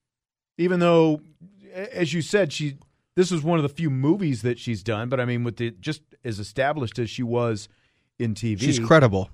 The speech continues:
Speaker 1: Yeah, exactly. So she would have probably
Speaker 2: I was
Speaker 1: cost
Speaker 2: wondering
Speaker 1: a
Speaker 2: when you
Speaker 1: little
Speaker 2: said
Speaker 1: bit as
Speaker 2: that
Speaker 1: well.
Speaker 2: budget earlier, uh, how much each actor gets, 'cause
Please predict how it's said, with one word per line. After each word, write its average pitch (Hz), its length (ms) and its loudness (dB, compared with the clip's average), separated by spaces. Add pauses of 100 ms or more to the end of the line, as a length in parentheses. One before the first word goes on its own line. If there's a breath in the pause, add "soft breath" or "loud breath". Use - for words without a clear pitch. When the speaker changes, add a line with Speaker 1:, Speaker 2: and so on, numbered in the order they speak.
Speaker 1:
Yeah, 127 320 2 (380)
exactly. 104 580 -8 (280)
So 104 120 -10
she - 180 -8
would 143 120 -6
have 95 80 -10
probably 92 380 -6 (140)
Speaker 2:
I 156 80 6
was 165 80 6
Speaker 1:
cost 170 60 6
Speaker 2:
wondering 170 180 8
Speaker 1:
a - 20 4
Speaker 2:
when 123 80 4
you 117 60 2
Speaker 1:
little 98 80 -2
Speaker 2:
said 123 100 2
Speaker 1:
bit 107 60 2
as 101 60 0
Speaker 2:
that 104 60 -6
Speaker 1:
well. 120 120 4
Speaker 2:
budget 107 160 -2
earlier, 104 440 -4 (140)
uh, 113 140 -4
how 120 100 -2
much 110 320 0
each 113 240 -2
actor 101 320 0
gets, 98 320 -4
'cause - 320 -2